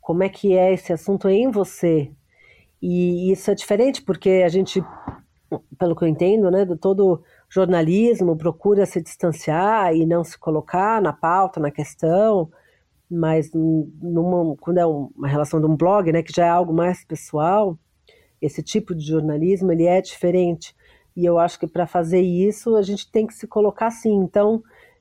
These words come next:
é, muitos dos posts eu escrevia como eu tava me sentindo ali naquele ambiente,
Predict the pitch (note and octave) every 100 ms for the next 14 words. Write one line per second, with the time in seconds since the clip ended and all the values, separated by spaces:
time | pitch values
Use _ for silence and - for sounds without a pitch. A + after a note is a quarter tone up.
0 | - F3+ F3+ F3+ F#3 G#3 A3+ G3+ G3 F#3
1 | - G#3 A3+ A3+ G#3 F#3 F#3 F3 - F#3+
2 | E3 F3+ A#3+ A#3 - G3+ F#3+ G3 A#3 G#3
3 | F#3+ F3+ F3+ D#3+ - E3+ - G#3 F#3 E3
4 | E3 D#3+ D#3+ E3+ E3+ E3 E3+ G#3+ A3+ -